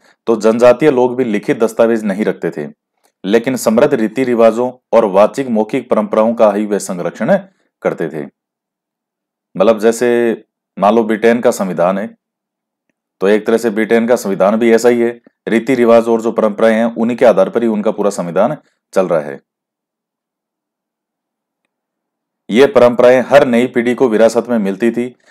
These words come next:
आज के इतिहासकार जनजातियों का इतिहास लिखने के लिए इन वाचिक परंपराओं को ही इस्तेमाल करने में लगे हैं।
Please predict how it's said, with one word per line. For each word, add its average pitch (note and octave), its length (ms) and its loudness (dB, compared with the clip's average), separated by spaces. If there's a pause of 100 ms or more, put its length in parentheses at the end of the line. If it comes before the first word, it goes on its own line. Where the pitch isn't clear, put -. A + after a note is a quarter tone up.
(200)
आज B2+ 240 6
के C#3 160 0
इतिहासकार A2+ 560 4
जनजातियों A#2 580 2
का B2 100 2
इतिहास G#2+ 420 0
लिखने A#2 260 -4
के A#2 100 -4
लिए A2+ 160 0
इन C3 240 -6
वाचिक G#2 440 0
परंपराओं A2+ 480 2
को A#2 140 -2
ही C#3 160 -4
इस्तेमाल G2+ 360 -2
करने E2+ 260 -6
में D3+ 260 -4 (260)
लगे E2 160 -4
हैं। D2+ 300 -14